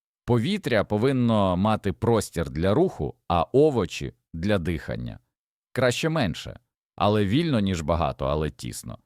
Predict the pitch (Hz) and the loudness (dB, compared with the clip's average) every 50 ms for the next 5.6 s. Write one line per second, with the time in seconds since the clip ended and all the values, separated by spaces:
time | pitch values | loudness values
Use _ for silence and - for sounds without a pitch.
0 | _ _ _ _ _ _ _ _ - 110 117 113 - - - 139 120 104 104 110 | _ _ _ _ _ _ _ _ 0 0 0 0 0 0 0 0 0 2 0 -2
1 | - 131 160 170 - - 127 107 98 - - 117 - - - 98 - - 101 - | 0 0 0 0 0 0 0 0 0 0 -2 -4 -4 -2 -4 -4 -2 -2 -4 -4
2 | - 113 104 90 85 - - - - - - - - 120 90 - 101 - - 110 | -2 -2 -2 -2 -2 -2 -4 -4 -2 -2 -2 -2 -2 -4 -2 -2 -2 0 0 0
3 | 98 87 - - - - 131 139 160 135 - - 65 - - _ _ _ _ - | 0 0 -2 -2 -4 -2 0 2 2 2 2 -2 -8 -12 -12 _ _ _ _ -6
4 | - 101 117 143 170 185 185 - - 170 165 120 113 107 90 - - 71 65 69 | 0 0 2 2 2 0 0 -2 -2 -2 0 0 0 0 0 -2 -4 -6 -6 -4
5 | 76 82 120 139 98 - 69 65 60 - 55 - | -2 0 0 0 0 -2 -6 -10 -8 -8 -10 -12